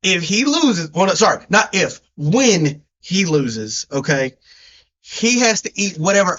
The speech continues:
I pick for him, and vice versa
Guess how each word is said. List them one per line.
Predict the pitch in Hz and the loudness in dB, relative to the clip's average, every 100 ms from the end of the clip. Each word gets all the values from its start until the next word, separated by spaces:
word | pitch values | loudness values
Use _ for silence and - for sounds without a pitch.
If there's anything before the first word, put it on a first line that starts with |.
| - | -2
I | 175 185 | 0 0
pick | 151 185 151 | -2 -4 -4
for | - 127 | -8 -8
him, | 117 - - - - _ _ | -10 -16 -20 -20 -20 _ _
and | 185 185 | 0 2
vice | 180 190 147 | 2 0 0
versa | 165 170 - - | 0 0 -2 -8